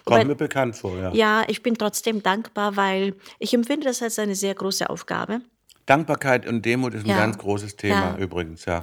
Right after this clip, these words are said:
Speaker 1: Ja, es wi-, wirklich wahr, Dankbarkeit ist eine Art der Manifestation letzten
Speaker 2: Zieht, na,
Speaker 1: Endes
Speaker 2: Dankbarkeit
Speaker 1: auch,
Speaker 2: zieht
Speaker 1: ne?
Speaker 2: mehr Gutes an.
Speaker 1: Ja,
Speaker 2: Ja.
Speaker 1: ja.
Speaker 2: Zieht mehr Gutes an.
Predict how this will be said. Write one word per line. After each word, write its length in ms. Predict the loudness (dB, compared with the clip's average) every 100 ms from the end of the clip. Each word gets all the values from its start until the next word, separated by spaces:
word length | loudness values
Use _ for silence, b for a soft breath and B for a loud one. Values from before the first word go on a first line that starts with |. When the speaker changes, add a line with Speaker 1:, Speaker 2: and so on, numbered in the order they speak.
| -4
Speaker 1:
Ja, 240 | -2 -2 -4
es 140 | -6 -6
wi-, 80 | -2
wirklich 380 | -2 -2 -4 0
wahr, 160 | 0
Dankbarkeit 680 | 0 -6 -2 -4 -2 -4 -4
ist 120 | -4
eine 200 | -2 0
Art 240 | -2 -2
der 80 | -2
Manifestation 760 | -2 -4 -4 -6 -4 -2 -2 -2
letzten 180 | 0 0
Speaker 2:
Zieht, 120 | 2
na, 100 | 2
Speaker 1:
Endes 80 | 4
Speaker 2:
Dankbarkeit 420 | 4 4 0 0
Speaker 1:
auch, 20 | 0
Speaker 2:
zieht 120 | -2
Speaker 1:
ne? 40 |
Speaker 2:
mehr 160 | 2 2
Gutes 360 | 0 -4 -4 -4
an. 200 | -4 0
Speaker 1:
Ja, 320 | 0 2 4
Speaker 2:
Ja. 280 | 2 2 -6 -10 -6
Speaker 1:
ja. 180 | -4
Speaker 2:
Zieht 200 | -2 0
mehr 140 | 2 2
Gutes 320 | 2 -4 -2
an. 180 | -4